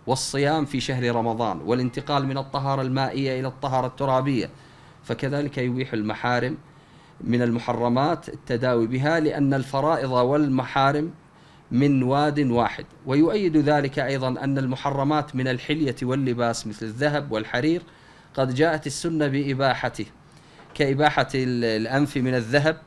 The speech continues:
وربط الأسنان به، ورخص للزبير بن العوام وعبد الرحمن بن عوف رضي الله تعالى عنهما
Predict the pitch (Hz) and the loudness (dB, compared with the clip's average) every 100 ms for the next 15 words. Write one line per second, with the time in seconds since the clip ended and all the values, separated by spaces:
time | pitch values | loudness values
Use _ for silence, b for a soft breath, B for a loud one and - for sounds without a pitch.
0 | - B B B - 123 139 139 135 123 | -20 B B B -2 2 2 2 -2 -2
1 | - 131 127 123 139 139 143 147 127 135 | -2 0 0 0 0 0 0 0 2 2
2 | 135 - 139 139 135 117 123 135 143 135 | 0 -4 -4 -2 -2 -2 -2 0 0 0
3 | 127 127 127 127 131 123 107 110 110 117 | 0 0 0 0 0 0 -2 -2 -2 -2
4 | 117 135 135 120 120 131 123 123 120 123 | -2 -2 0 0 -2 -2 -2 -4 -4 -2
5 | 127 120 123 127 127 123 131 127 127 131 | -2 -4 -2 2 2 2 0 0 0 -2